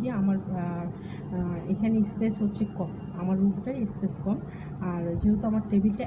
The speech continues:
এক সাইডে, দেখতে পাচ্ছ, টেবিলটা কিন্তু আমার এক সাইডে। তো এক সাইডে টেবিল হওয়ার কারণে কিন্তু এখানে কিন্তু কেউ সাথে কেউ বসে খেতে পারে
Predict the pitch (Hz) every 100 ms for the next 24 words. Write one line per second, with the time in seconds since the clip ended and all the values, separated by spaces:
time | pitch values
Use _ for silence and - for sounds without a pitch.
0 | - 226 - - 190 160 - - - 185
1 | - 190 202 - 269 262 220 220 220 226
2 | 240 240 220 180 196 - 180 165 185 -
3 | - - - 185 - 226 - - 269 277
4 | - 233 240 220 233 226 233 233 240 240
5 | 202 214 269 202 196 233 220 220 214 269
6 | 370 - - - - 226 214 226 208 208
7 | 247 202 190 - 220 - 208 208 180 160